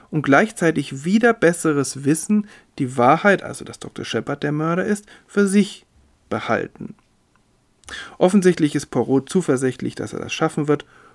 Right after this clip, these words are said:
und das muss uns Leserinnen und Lesern auch reichen. Und so stammt auch der letzte Satz des Romans aus der Feder von Doktor Shepard. „But I wish Hercule Poirot had never retired from work and come here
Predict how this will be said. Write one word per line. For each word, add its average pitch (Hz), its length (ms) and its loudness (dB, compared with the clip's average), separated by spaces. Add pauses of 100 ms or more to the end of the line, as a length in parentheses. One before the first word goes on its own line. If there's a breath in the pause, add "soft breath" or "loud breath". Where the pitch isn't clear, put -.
(140 soft breath)
und 214 180 4
das 151 180 0
muss 147 280 0
uns 131 300 -6
Leserinnen 117 600 0
und 131 120 -2
Lesern - 400 -8
auch - 300 -12
reichen. - 300 -18 (800)
Und 180 80 0
so 254 100 6
stammt 208 380 4
auch - 140 0
der 135 140 4
letzte 143 400 2
Satz 120 260 -2
des - 260 -6
Romans 110 500 -2
aus 127 220 -6
der 180 140 -2
Feder - 380 -14
von - 240 -8
Doktor - 360 -8
Shepard. - 600 -12 (380)
„But 131 160 0
I 120 180 0
wish 220 360 2
Hercule 214 400 2
Poirot 143 600 2
had 117 220 -6
never 190 340 4
retired 135 800 0
from 104 360 -12
work 135 380 2 (320 soft breath)
and 120 220 -8
come 131 300 0
here 143 480 4